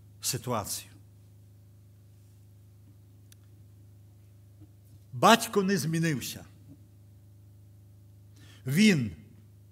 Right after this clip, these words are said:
з сином не сварився, він сина відпустив. Бог має повну владу тебе і мене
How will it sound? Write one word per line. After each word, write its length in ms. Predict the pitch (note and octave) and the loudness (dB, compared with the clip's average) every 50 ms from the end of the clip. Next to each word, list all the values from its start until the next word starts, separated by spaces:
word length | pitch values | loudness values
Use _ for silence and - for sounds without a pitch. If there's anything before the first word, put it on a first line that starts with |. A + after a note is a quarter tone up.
| - - - - - - - - - - | -20 -20 -20 -20 -20 -20 -20 -20 -6 -2
з 80 | - | 0
сином 420 | - - D#3 D3 C3+ B2+ A#2 A#2 B2+ | 2 2 2 2 0 0 -2 -2 -2
не 140 | D3+ F3 | 0 2
сварився, 680 | E3 - D#3+ F3+ F#3 F3+ F3+ F3+ E3+ - - F3+ F#3+ F#3+ - - - - - - - - - - - - - - - - - - - - - - - | 2 2 2 2 2 2 2 2 0 -2 -6 -8 -8 -10 -12 -18 -20 -20 -20 -20 -20 -20 -20 -20 -20 -20 -20 -20 -20 -20 -20 -20 -20 -20 -18 -10 -4
він 280 | C3+ E3+ G#3 G#3 F3 | 0 2 4 4 6
сина 500 | C3+ - - E3+ E3 D3+ B2+ A2+ G#2 F#2+ G2 - - - | 6 6 6 6 6 4 2 -2 -4 -6 -10 -14 -16 -8
відпустив. 800 | A2 C3 F#3+ - - E3+ G#3 - - - - E3+ F3+ G3 G3+ - - - - - - - - - - - - - - - - - - - - - - - - - - - | -4 -2 -2 -2 -2 -2 -2 -2 0 0 2 2 2 2 0 -4 -14 -20 -20 -20 -20 -20 -20 -20 -20 -20 -20 -20 -20 -20 -20 -20 -20 -20 -20 -20 -20 -20 -20 -20 -18 -14
Бог 400 | A#2+ A2 A2 D#3 F3+ E3 B2+ C3 | -10 0 4 6 6 6 6 4
має 460 | C3+ C#3+ D#3 D#3+ D#3 C#3 B2 A2+ G#2+ - - - - | 0 0 0 0 0 0 -2 -4 -6 -8 -12 -8 4
повну 440 | - F#3 F#3 F#3+ G3 G3+ G#3 A3 G#3 | 8 10 12 12 10 8 6 4 2
владу 480 | F#3+ F3+ E3 D#3 D#3+ E3 D3+ D#3+ F3 | 2 2 2 2 2 0 -2 -4 -6
тебе 480 | - - D#3+ D3+ C#3+ B2+ D3 D#3 E3+ F#3 | -2 0 2 2 4 4 4 6 6 6
і 40 | F#3 | 4
мене 440 | F#3 F3+ E3 D#3 C#3+ C#3 C#3 C3+ | 4 2 2 2 0 0 -2 -4